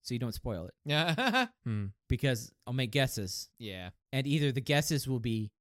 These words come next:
Speaker 1: right, or what I will guess would have been better than what happened in the movie.
Speaker 2: Yeah, you're either, you're either ruining it or you're ruining it.
Speaker 1: <laughs> Yeah.
Speaker 2: Yeah,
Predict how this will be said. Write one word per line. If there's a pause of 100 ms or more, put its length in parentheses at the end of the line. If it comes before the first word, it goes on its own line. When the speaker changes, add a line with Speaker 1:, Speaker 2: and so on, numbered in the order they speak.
(120)
Speaker 1:
right, (140)
or
what
I
will
guess
would
have
been
better
than
what
happened
in
the
movie.
Speaker 2:
Yeah, (120)
you're
either,
you're
either
ruining
it (120)
or
you're
ruining
it.
Speaker 1:
<laughs>
Yeah. (420)
Speaker 2:
Yeah,